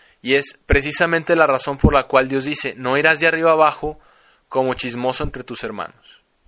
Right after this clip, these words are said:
¿Por qué? Algunas de las iglesias en las que hemos estado son el resultado de haber pasado por muchas de estas cosas. Pero ¿recuerdan a aquel que viene primero?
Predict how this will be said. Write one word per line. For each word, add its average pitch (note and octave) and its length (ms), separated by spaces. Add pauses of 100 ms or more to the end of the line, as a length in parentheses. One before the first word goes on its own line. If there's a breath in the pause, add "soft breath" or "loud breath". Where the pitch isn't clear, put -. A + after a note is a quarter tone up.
(200)
¿Por C3 180
qué? C3 280 (2500)
Algunas D#3+ 460
de F#3 80
las D#3+ 180
iglesias D3 520
en D3 80
las C3 120
que C3+ 120
hemos C#3+ 200
estado C3 540 (720 soft breath)
son C#3+ 240
el E3 80
resultado D3 580
de C#3+ 120
haber B2+ 180
pasado C#3 420
por B2+ 140
muchas A#2+ 320
de B2 40
estas - 260
cosas. - 540 (1120)
Pero B2 360
¿recuerdan D3+ 760
a C3 120
aquel C3 280
que D3+ 120
viene D3+ 220
primero? B2+ 500